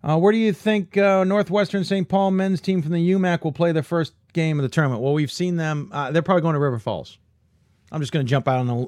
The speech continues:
on a limb there. I think Northwestern goes to River Falls. Um,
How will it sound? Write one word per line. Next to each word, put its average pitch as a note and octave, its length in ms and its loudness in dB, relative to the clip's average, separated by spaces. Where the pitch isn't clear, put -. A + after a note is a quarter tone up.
on C3 160 0
a B2 80 -4
limb B2 300 -4
there. A2+ 100 -6
I C3 80 -4
think C#3 340 -6
Northwestern C3 560 -4
goes A#2 180 -2
to A2+ 60 -8
River A2+ 220 -4
Falls. A2 340 -6
Um, C#3+ 1040 4